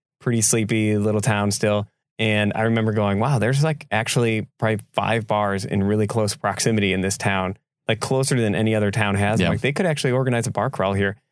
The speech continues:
Speaker 1: And never happened. But now you have, you know, Heirlooms moved in, Door County Brewing Company, Chives, and it's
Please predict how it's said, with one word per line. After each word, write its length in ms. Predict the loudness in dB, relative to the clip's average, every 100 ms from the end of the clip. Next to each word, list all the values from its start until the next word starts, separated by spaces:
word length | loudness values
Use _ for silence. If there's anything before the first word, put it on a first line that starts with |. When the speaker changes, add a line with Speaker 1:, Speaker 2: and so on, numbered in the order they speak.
| _ _
Speaker 1:
And 460 | -2 0 2 0 -2 -8 _ _
never 240 | -2 0 2
happened. 520 | 2 0 0 -2 -4 -8
But 100 | -2 0
now 400 | 0 0 0 -4
you 220 | -2 0
have, 400 | 2 2 0 -6 -12 _ _
you 80 | -4
know, 100 | -4 -2
Heirlooms 440 | 0 2 2 0
moved 220 | 0 0
in, 360 | 0 2 0 -2 -8 _ _
Door 100 | -2
County 160 | 0 0
Brewing 260 | 0 0 0
Company, 560 | 0 0 0 2 0
Chives, 480 | 0 0 0 0 0
and 140 | 0 0
it's 260 | 0 -2